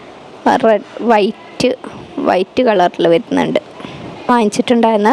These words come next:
റിയോ ഗേൾസിൻ്റെ തന്നെ ഈ ഡ്രസ്സ്. ഈ ഡ്രസ്സ് നല്ല ഭംഗിയുള്ള ഡ്രസ്സാണ്. ഓഫ് ഷോൾഡർ ആയിട്ട് ഇടാൻ പറ്റിയിട്ടുള്ള, ശരിക്കും കോൾ ഷോൾഡർ ആയിട്ടുള്ള ഡ്രസ്സ് ഉണ്ടായിരുന്നു.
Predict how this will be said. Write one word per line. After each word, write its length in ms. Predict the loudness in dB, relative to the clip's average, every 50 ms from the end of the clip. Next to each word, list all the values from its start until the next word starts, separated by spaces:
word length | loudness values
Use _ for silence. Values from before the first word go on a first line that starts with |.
| 4 2
റിയോ 220 | 2 4 4 2 4 4
ഗേൾസിൻ്റെ 460 | 4 2 2 0 0 0 2 2 2
തന്നെ 200 | 2 2 2 0 0 0 -4 -12 -20 -20 -20 -20 -20 -20 -20 -20 -20 -20 -20 -18 -14 -6 0 0
ഈ 40 | 2 2 2
ഡ്രസ്സ്. 280 | 0 0 0 -2 -10 -10 -12 -16 -20 -20 -20 -20 -20 -20 -20 -20 -10 -2 2
ഈ 60 | 2 4
ഡ്രസ്സ് 240 | 4 2 2 2 2 2
നല്ല 340 | 2 2 4 4 6 6 4 4 2
ഭംഗിയുള്ള 340 | 0 0 0 -2 0 0 2 2
ഡ്രസ്സാണ്. 320 | 0 -2 -2 -4 -4 -2 0 2 0
ഓഫ് 160 | 0 0 -2 0
ഷോൾഡർ 280 | 2 2 2 2 2 2
ആയിട്ട് 200 | 2 2 2 2 2 4
ഇടാൻ 160 | 4 2 2 2
പറ്റിയിട്ടുള്ള, 480 | 0 0 0 -2 -2 0 2 2 4 4 2 2 -2 -10 -18 -18 -18 -12 -6 -2
ശരിക്കും 280 | -2 0 0 0 0 2
കോൾ 160 | 2 2 2 0 0 0
ഷോൾഡർ 280 | 2 2 2 2 2 0 2
ആയിട്ടുള്ള 340 | 0 0 0 0 2 2 2 2 2
ഡ്രസ്സ് 240 | 0 0 2 0 -2 0
ഉണ്ടായിരുന്നു. 440 | 2 2 4 2 2 2 0 -4